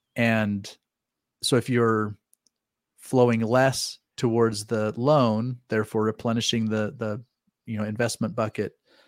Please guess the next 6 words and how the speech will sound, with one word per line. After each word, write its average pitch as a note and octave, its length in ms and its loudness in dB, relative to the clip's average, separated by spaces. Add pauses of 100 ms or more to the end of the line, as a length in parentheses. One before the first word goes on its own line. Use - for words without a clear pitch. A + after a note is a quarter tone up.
(320)
um, G#2 520 -4 (520)
s-, - 160 -4
more B2 200 4
slowly, C3+ 540 4 (800)
that's B2 200 0
okay. A2+ 360 4